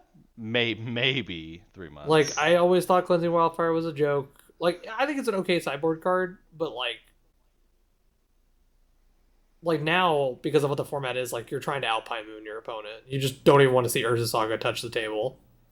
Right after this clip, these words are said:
Speaker 1: Right.
Speaker 2: Also, just giving your opponent a land is just not, it feels good.
Speaker 1: Right.
Speaker 2: And then it's like, okay,
Speaker 1: Yeah.
Speaker 2: well, I can crack my Flagstones within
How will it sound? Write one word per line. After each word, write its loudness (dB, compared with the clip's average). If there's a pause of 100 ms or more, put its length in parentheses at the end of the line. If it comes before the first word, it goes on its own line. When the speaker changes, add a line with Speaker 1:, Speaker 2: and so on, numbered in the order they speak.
(460)
Speaker 1:
Right. -10 (1400)
Speaker 2:
Also, 8
just 4
giving 10
your 2
opponent -4
a -8
land -10
is -20
just -20
not, -12 (140)
it -18
feels -20
good. -8 (1040)
Speaker 1:
Right. -12 (320)
Speaker 2:
And 4
then 8
it's 6
like, 6
okay, 0
Speaker 1:
Yeah. 0
Speaker 2:
well, 4
I 4
can 0 (560)
crack -2
my -2
Flagstones -6
within -10